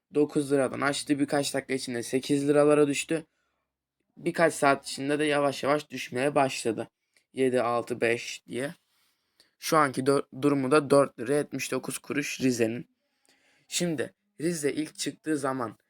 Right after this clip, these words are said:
sekiz, dokuz liraları gördüyse Hatay'ın arzı daha fazla, daha az dostlar. Rize'den daha ligde üst sıradaki bir takım. Bu yüzden Hatay'ın Rize'den ilk çıktığı anda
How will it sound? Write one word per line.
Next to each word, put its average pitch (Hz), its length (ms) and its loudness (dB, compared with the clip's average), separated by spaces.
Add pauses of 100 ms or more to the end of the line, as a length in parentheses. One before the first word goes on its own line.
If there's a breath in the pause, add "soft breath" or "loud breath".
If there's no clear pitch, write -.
(140)
sekiz, 147 460 -2
dokuz 135 400 0
liraları 120 360 0
gördüyse 143 680 0 (400 soft breath)
Hatay'ın 143 440 0
arzı 123 400 2
daha 127 220 4
fazla, 139 520 2 (520)
daha 131 240 0
az 120 320 -2
dostlar. 131 520 -2 (420)
Rize'den 135 640 -2
daha 143 360 2 (600)
ligde 131 420 4
üst - 240 0
sıradaki 151 400 8
bir 156 60 0
takım. 156 360 4 (540 loud breath)
Bu 185 120 2
yüzden 151 280 0
Hatay'ın 151 520 4
Rize'den 139 600 2 (340)
ilk 160 260 -2
çıktığı - 540 0
anda 131 600 2